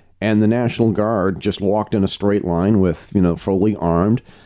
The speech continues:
And there was a, a riot ensued, and, and tear gas canisters were being thrown back and forth, and, and, um, four students were shot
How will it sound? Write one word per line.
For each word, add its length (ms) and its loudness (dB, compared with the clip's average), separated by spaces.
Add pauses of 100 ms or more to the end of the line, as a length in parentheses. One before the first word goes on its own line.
(200)
And 400 0
there 140 2
was 340 0
a, 220 0
a 100 0
riot 400 0
ensued, 580 0
and, 400 -2
and 340 -2
tear 260 -2
gas 340 -2
canisters 600 0
were 240 2 (120)
being 180 2
thrown 380 2
back 180 -2
and 100 -2
forth, 280 -2
and, 200 0 (280)
and, 420 0
um, 320 0
four 300 -2
students 500 0
were 160 2
shot 600 -2